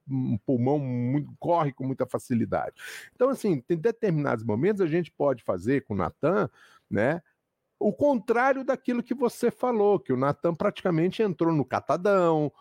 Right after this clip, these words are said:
o Natan entrou no final do jogo, o Natan jogou um jogo como titular, já foi sacado, né? O, ou seja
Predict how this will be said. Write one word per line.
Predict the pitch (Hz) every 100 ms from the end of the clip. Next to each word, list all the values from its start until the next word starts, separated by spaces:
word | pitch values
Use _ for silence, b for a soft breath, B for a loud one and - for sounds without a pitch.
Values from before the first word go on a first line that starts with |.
| 135
o | 127
Natan | 120 120 - 147 139
entrou | 131 117 123 123
no | 120
final | 107 95 92
do | 120 208
jogo, | 160 156 143 123 b b
o | 123
Natan | 120 156 127
jogou | 135 135
um | 208 185
jogo | 170 165 143
como | 156 147
titular, | - 143 - 123
já | 113
foi | - 101
sacado, | - 180 - 190 170 143 123 117 b b b
né? | 101 110 135 123
O, | 110 98 101 92 92 92
ou | 185 208
seja | - 196 165 131 104 117